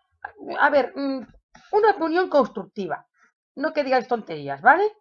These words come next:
Porque que mi marido suba sus vídeos a su canal y opine lo que opine y se considere franquista, yo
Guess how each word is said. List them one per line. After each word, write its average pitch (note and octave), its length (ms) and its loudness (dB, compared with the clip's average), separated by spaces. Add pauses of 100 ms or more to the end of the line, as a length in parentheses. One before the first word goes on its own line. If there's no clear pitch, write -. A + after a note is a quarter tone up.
(320)
Porque C4+ 180 -6
que C#4 100 -4
mi C#4 100 -2
marido F#4 300 0
suba D#4 220 0
sus C#4+ 140 -4
vídeos A3 300 -6
a A3+ 80 -4
su B3+ 100 -6
canal G3+ 340 2 (280)
y C#4 80 -4
opine C#4 360 -4
lo G3+ 160 -6
que C4 80 -2
opine A3 480 -6 (300)
y C#4+ 420 -4 (240)
se - 140 -10
considere D4 420 0
franquista, F4+ 720 2 (420)
yo E4+ 180 4